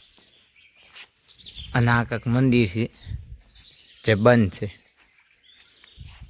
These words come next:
તો મિત્રો, મારી પાછળ ઝાડવું છે ને,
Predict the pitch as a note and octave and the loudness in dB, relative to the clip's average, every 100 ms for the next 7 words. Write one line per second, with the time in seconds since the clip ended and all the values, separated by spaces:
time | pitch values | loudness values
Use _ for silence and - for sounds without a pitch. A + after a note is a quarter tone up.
0 | - - - - - - _ _ - - | -10 -10 -14 -16 -20 -20 _ _ -20 -20
1 | _ - - _ - C3 F3 F#3 D3 E3+ | _ -20 -20 _ -4 -2 0 2 2 2
2 | F3 F#3 F#3 D#3+ E3+ G3 F#3+ F3+ G3+ D3 | 2 2 4 6 6 6 2 0 0 -2